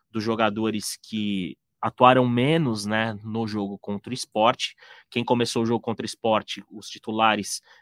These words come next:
é, permaneceram na parte interna do, do, do Refis Plus São Paulino, né, realizando trabalhos de re-, regenerativo, e os, os outros jogadores fizeram exercício de campo reduzido, um treino técnico sob comando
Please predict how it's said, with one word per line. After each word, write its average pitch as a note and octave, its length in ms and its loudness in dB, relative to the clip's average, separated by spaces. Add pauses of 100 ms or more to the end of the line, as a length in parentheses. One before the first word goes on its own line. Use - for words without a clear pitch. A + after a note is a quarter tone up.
é, G2+ 240 -2
permaneceram A2 720 -2
na A2+ 100 0
parte - 260 0
interna C3+ 460 4
do, G#2+ 220 -4
do, G2 220 -6
do G#2 140 -8
Refis G#2 380 -4
Plus G#2 260 -4
São F#2+ 140 -6
Paulino, B2+ 400 -4
né, G2+ 160 0
realizando G2 420 -4
trabalhos F#2+ 360 -4
de - 140 -18
re-, F#2+ 120 -12 (100)
regenerativo, A#2 880 -2 (460)
e A#2 100 0
os, A#2+ 280 0 (100)
os A#2 180 -4
outros A#2 200 -2
jogadores A#2 420 0
fizeram A#2 240 4
exercício A2+ 420 -2
de A2+ 100 -14
campo A2+ 260 -2
reduzido, A2 440 -4
um G#2 40 -8
treino A2+ 260 -4
técnico A2 460 -6
sob G#2+ 180 -10
comando G#2+ 400 -4